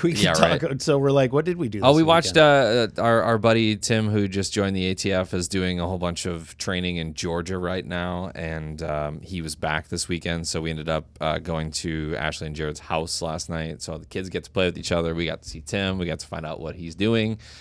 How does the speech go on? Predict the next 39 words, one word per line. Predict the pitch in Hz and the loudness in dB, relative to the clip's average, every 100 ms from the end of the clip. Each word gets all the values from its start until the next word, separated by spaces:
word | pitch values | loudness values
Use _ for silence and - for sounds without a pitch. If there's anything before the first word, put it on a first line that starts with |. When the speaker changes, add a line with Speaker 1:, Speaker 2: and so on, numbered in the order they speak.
| - - - | -20 -18 -10
Speaker 2:
um, | 78 78 82 - - - | -8 -8 -12 -16 -20 -8
which | 95 - | -6 -2
is | 87 | 2
awesome, | 90 92 98 90 85 - | 2 2 -2 -4 -8 -8
and, | 82 80 80 82 | -8 -8 -10 -10
um, | 82 80 80 80 78 - - - - - - - | -10 -10 -12 -16 -18 -20 -20 -20 -20 -20 -18 -14
it's | - | -8
good | 101 87 | -6 -6
to | |
see | - 95 | -4 -2
him. | 92 95 | -2 -2
We | 92 | 0
watched | 85 85 | 0 0
the | 85 | -2
Battlehawks | 80 85 90 95 - - - - - 104 - | 0 0 0 -2 -4 -12 -14 -20 -14 -10 -4
Speaker 1:
Oh, | 147 208 | 0 2
yeah, | 208 | 4
Speaker 2:
game. | 208 | 4
Speaker 1:
I | |
missed | 190 196 | 0 -4
the | 175 | -4
game. | 160 196 160 | -4 -4 -4
Uh, | 143 143 | -6 -4
I | 143 | -2
heard | 175 170 | -4 -4
that | 160 | -2
the | 143 127 | -2 -2
first | - 156 180 - 135 | -4 -2 -2 -2 -6
game, | 139 139 | -2 0
I | 120 | -2
just | 123 139 | -2 -4
heard | 123 | -4
this | 117 | -6
today | - 113 107 | -4 -4 -4
on | 104 | -6
the | |
way | 107 104 | -6 -6
into | 101 | -10
work, | 98 | -12